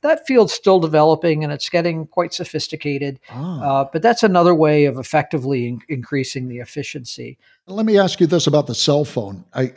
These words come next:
Speaker 1: Sure.
Speaker 2: when you're talking and your cell phone broadcasts,
Speaker 1: Yes.
Speaker 2: is it omnidirectional? Does it go out with the same, with the same power in all directions? Or is there beam forming that kind of points towards the cell tower?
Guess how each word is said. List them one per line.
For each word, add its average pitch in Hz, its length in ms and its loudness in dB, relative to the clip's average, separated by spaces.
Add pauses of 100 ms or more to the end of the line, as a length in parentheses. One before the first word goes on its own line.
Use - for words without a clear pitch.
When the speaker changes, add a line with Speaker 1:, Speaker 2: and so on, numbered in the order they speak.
Speaker 1:
Sure. 147 300 -6
Speaker 2:
when 160 240 2
you're 143 260 2
talking 165 480 -2
and 123 100 0
your 127 120 -6
cell 147 220 0
phone 131 280 0
broadcasts, 110 920 -6
Speaker 1:
Yes. - 320 -8
Speaker 2:
is 127 120 2
it 165 80 2
omnidirectional? 170 840 0
Does 139 160 2
it 135 80 -2
go 156 220 -2
out 170 180 -2
with 135 140 -6
the 123 80 -6
same, 147 580 0
with 131 140 -8
the 127 80 -6
same 139 260 -2
power 139 320 -2
in 123 100 -4
all 127 200 -4
directions? 135 800 -4 (400)
Or 175 500 4
is 135 220 0
there 131 120 2
beam 180 360 4
forming 143 420 0
that 135 140 -4
kind 143 160 2
of - 160 -4
points 165 360 2
towards 139 460 2
the 113 140 -8
cell 143 300 2
tower? 98 480 -4